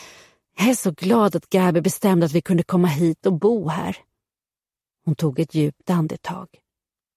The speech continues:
Hon skulle bli ännu gladare när hon hade fått svar på de frågor som hon var fast besluten att ställa till Harriet. Och nu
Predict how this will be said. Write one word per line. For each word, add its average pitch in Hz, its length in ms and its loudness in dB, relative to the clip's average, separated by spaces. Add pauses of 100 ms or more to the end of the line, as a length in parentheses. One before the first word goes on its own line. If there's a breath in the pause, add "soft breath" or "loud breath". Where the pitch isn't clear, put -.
Hon 170 80 -2
skulle 160 280 -2
bli 156 220 -2 (160)
ännu 196 400 2
gladare 170 600 -2 (420 soft breath)
när 165 140 2
hon 170 120 4
hade 170 160 2
fått - 180 -2
svar 220 400 0
på 226 120 -2
de 147 220 2
frågor 156 640 0
som 165 200 0
hon 160 180 4
var 170 140 2
fast - 400 -4
besluten 156 760 -2
att - 140 -8
ställa 208 380 0
till 220 180 -4
Harriet. 147 420 -6 (580)
Och - 220 -8
nu 202 320 0